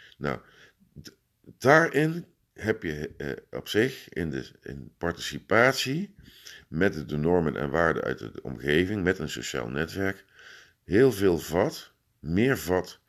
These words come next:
als eigenlijk een professional, op een traject waarbij kinderen en ouders uit el-, ontzet zijn uit hun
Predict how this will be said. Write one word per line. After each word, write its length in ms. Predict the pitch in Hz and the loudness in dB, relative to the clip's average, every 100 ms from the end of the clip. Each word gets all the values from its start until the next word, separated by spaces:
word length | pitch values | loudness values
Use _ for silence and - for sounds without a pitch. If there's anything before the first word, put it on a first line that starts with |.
| - - | -20 -10
als 300 | - 71 - | -6 -6 -6
eigenlijk 360 | - 78 64 52 | -4 -4 -4 -10
een 140 | 64 | -12
professional, 800 | - - 92 98 - 107 127 160 _ - - - _ _ | -10 -8 -4 -4 -4 -6 -6 -8 _ -20 -20 -20 _ _
op 260 | - 85 - | -2 -2 -2
een 220 | 69 60 | -6 -6
traject 640 | - 67 69 110 143 - | -6 -2 2 0 0 -8
waarbij 320 | - 67 62 | -10 -6 -6
kinderen 600 | - 82 82 76 78 78 | -4 -4 -2 -4 -6 -8
en 160 | - 65 | -10 -8
ouders 380 | - 64 69 - | -6 -6 -8 -10
uit 120 | - | -10
el-, 220 | 65 - _ _ | -10 -12 _ _
ontzet 500 | - 73 71 - 104 | -10 -10 -6 -2 -2
zijn 420 | - 85 85 76 - | 0 0 0 -2 -6
uit 200 | 73 69 | -6 -6
hun 300 | 67 67 | -8 -10